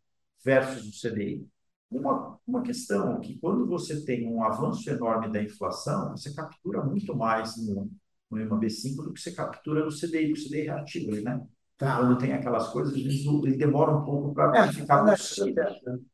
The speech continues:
Speaker 1: né? Então, assim, eu, eu, eu, eu acho, é, interessante pra, pra pessoa física essa questão do, do, de ter I P C A na carteira,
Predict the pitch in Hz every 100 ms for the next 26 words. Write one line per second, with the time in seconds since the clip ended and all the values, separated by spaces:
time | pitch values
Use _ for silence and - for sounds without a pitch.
0 | - 120 123 123 139 139 135 139 156 -
1 | - - 147 170 113 139 151 139 - -
2 | - 120 117 135 135 160 151 143 123 113
3 | 110 143 147 165 147 - 160 190 - -
4 | - - - - - - 120 - 127 135
5 | 139 147 - 139 - 135 135 67 - -
6 | - _ _ _ - 120 113 98 95 -
7 | 107 110 107 139 151 - 127 143 139 -
8 | 156 117 - - 135 - - - 95